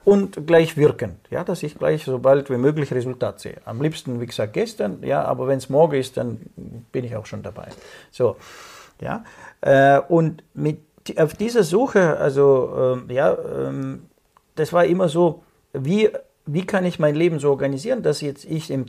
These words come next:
äh, im Monat nicht nur fünf Tage habe, wo ich sage, "Wow, das waren super schöne Tage."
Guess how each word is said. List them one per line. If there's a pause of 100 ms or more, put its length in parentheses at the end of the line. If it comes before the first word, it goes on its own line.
(100)
äh,
im
Monat
nicht
nur
fünf
Tage
habe,
wo
ich
sage,
"Wow,
das
waren
super
schöne
Tage."